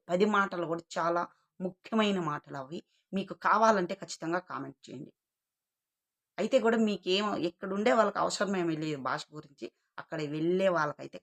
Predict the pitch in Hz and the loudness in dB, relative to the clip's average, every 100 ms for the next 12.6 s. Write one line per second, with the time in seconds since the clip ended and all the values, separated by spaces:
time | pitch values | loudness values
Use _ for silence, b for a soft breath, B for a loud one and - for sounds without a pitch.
0 | - - - 165 170 131 - 135 160 - | -16 -14 -8 -2 -2 -4 -10 -12 -12 -12
1 | - - - _ _ _ _ _ 139 151 | -18 -18 -18 _ _ _ _ _ -6 -4
2 | 160 165 190 185 185 190 139 135 151 - | -2 -4 -2 0 2 2 0 -2 -6 -6
3 | 143 147 147 170 175 160 135 139 131 143 | -8 -6 -2 0 0 0 -4 -4 -2 -2
4 | 151 147 143 139 139 - 135 - - _ | -4 -8 -10 -10 -10 -14 -18 -16 -20 _
5 | _ _ _ _ _ - 170 147 156 233 | _ _ _ _ _ -10 -6 -4 -4 -4
6 | - 180 202 202 202 226 269 262 185 156 | -4 -2 -2 0 0 0 -2 0 0 0
7 | 143 - - _ 139 135 135 123 - _ | -2 -8 -20 _ -14 -10 -10 -10 -12 _
8 | _ - 233 233 226 220 233 226 254 247 | _ -4 4 6 8 6 4 4 6 8
9 | 240 220 214 214 214 190 190 - 214 180 | 6 2 -2 -8 -8 -6 -6 -8 -4 0
10 | 180 196 - 175 180 180 151 - 135 139 | 0 0 -2 -2 0 0 -2 -4 -6 -6
11 | _ _ _ _ _ - 214 220 320 233 | _ _ _ _ _ -4 -2 2 0 2
12 | 226 208 170 147 151 156 | 2 2 2 0 -4 -6